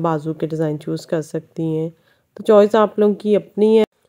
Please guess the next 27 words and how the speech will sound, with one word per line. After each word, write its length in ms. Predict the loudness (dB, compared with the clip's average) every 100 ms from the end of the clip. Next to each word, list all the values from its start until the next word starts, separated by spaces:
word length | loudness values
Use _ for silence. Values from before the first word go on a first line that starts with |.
| -4
आप 180 | -2 0
लोग 200 | -2 0
पूरी 320 | 0 2 0
शर्ट 280 | 4 2 2
पे 80 | -2
सेम 300 | 0 0 2
डिज़ाइनिंग 420 | 2 4 4 2
भी 100 | 0
कर 180 | 2 0
सकती 480 | 2 -4 -4 -4 0
हैं, 160 | 2 0
डिफरेंट 380 | -2 -2 -2 -2
भी 80 | -2
कर 200 | 0 0
सकती 480 | -2 -6 -4 -2 0
हैं। 160 | -2 -4 _ _ _ _ 0
अगर 140 | 4
आप 220 | 4 2 2
लोगों 180 | 4 4
ने 100 | 2
फ्रॉक 380 | 2 2 2 0
बनानी 440 | 0 2 2 0
है, 60 | 0
उसकी 280 | -4 -6 -4
भी 340 | -2 -2 -2
डिज़ाइनिंग 640 | 0 0 2 2 2 0 2
है, 300 | 0 0